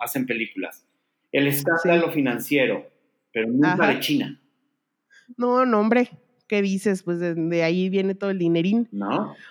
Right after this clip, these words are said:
Speaker 2: Oye, y vi, luego viste que hubo un concierto el fin de semana que se llamó Love Beirut,
Speaker 1: Sí,
Speaker 2: eh, en el
Speaker 1: con
Speaker 2: que
Speaker 1: Mika.
Speaker 2: estuvo, ajá, Maika y sus amigos,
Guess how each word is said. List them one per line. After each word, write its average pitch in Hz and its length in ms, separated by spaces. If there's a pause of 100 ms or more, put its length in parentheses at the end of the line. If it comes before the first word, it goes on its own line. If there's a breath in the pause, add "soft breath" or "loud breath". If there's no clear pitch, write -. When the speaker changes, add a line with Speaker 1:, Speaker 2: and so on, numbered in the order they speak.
(100)
Speaker 2:
Oye, 311 220 (260)
y 302 140
vi, 330 160
luego 370 260
viste 392 280
que 214 600 (280)
hubo 285 400
un 285 160
concierto 254 600
el 240 80
fin 233 200
de 240 60
semana 208 680
que 196 100
se 190 140
llamó 185 340
Love 202 300
Beirut, 202 520 (800 soft breath)
Speaker 1:
Sí, 151 80
Speaker 2:
eh, 190 400
en 196 120
el 196 60
Speaker 1:
con 254 120
Speaker 2:
que - 40
Speaker 1:
Mika. 202 320
Speaker 2:
estuvo, 214 640 (480)
ajá, 285 600
Maika 294 560
y 220 200
sus 214 160
amigos, 262 720